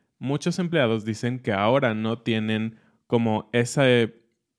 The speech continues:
esa partición del tiempo, ¿no? De decir, "Esto es trabajo y esto es personal".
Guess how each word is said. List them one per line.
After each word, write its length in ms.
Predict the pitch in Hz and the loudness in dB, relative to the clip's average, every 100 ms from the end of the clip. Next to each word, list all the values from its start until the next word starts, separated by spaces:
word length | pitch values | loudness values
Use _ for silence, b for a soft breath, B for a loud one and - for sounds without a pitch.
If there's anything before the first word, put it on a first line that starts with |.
| - - | -10 -4
esa 360 | 135 151 - | 0 0 2
partición 720 | 127 113 - 107 - 131 131 123 | 0 0 -2 -8 0 2 2 2
del 260 | 104 101 | 2 2
tiempo, 400 | 127 123 107 87 | 2 0 0 -8
¿no? 220 | 95 123 | -4 -2
De 120 | 143 98 | 0 -2
decir, 420 | 104 - 107 - | -4 -4 -6 -2
"Esto 380 | 123 151 - 135 | 0 0 2 2
es 120 | 117 | 2
trabajo 540 | - 101 147 - 185 - | 0 2 2 2 0 0
y 120 | 107 | -2
esto 340 | 107 - 110 | -2 -2 0
es 140 | 101 - | 0 0
personal". 540 | 107 101 101 82 - | -4 -2 -6 -8 -12